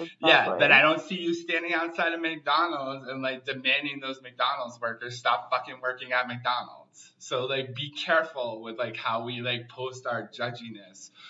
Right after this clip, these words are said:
Speaker 1: over how people are able to participate in the political discourse.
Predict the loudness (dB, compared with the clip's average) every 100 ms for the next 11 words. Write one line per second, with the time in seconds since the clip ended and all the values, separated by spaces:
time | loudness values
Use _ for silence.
0 | -20 -14 -8 -2 -2 0 -2 -2 -6 -6
1 | -2 -2 -4 -6 -8 -8 -6 -8 -8 -12
2 | -16 -14 -10 -10 -10 -14 -16 -12 -10 -8
3 | -10 -14 -14 -16 -12 -12 -12 -16 -14 -16
4 | -16 -18 -16 -16 -18 -18